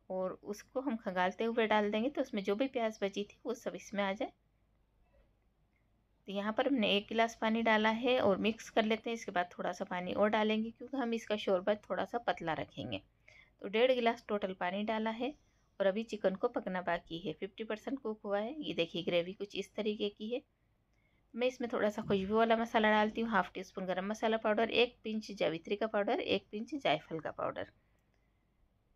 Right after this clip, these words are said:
इसमें ज़्यादा मसाले नहीं जाएंगे, घर वाले मसालों से ही तैयार हो जाएगा। आप चाहें तो यहाँ पर केवड़ा वाटर या केवड़ा एसेंस का भी इस्तेमाल कर सकते हैं। तो इसे कवर कर देते हैं, दस से बारह मिनट के लिए और छोड़ देते हैं, जब तक कि चिकन अच्छे से गल नहीं जाता।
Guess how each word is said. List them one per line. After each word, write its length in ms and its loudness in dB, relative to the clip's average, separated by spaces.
इसमें 260 -6
ज़्यादा 280 8
मसाले 400 2
नहीं 260 2
जाएंगे, 360 4
घर 200 6
वाले 240 6
मसालों 380 2
से 120 -8
ही 180 2
तैयार 280 2
हो 120 -10
जाएगा। 380 0
आप 180 -2
चाहें 300 0
तो 100 -4
यहाँ 220 0
पर 160 0
केवड़ा 320 4
वाटर 300 2
या 140 0
केवड़ा 300 2
एसेंस 340 -2
का 160 -2
भी 200 0
इस्तेमाल 400 -2
कर 180 0
सकते 340 -16
हैं। 180 -16
तो 40 -2
इसे 200 0
कवर 240 6
कर 180 2
देते 240 2
हैं, 160 0
दस 220 6
से 180 6
बारह 240 4
मिनट 260 0
के 100 -2
लिए 120 2
और 200 4
छोड़ 220 0
देते 220 0
हैं, 200 2
जब 220 0
तक 120 -4
कि 100 -8
चिकन 260 -2
अच्छे 240 -8
से 140 -2
गल 180 6
नहीं 200 -2
जाता। 320 -2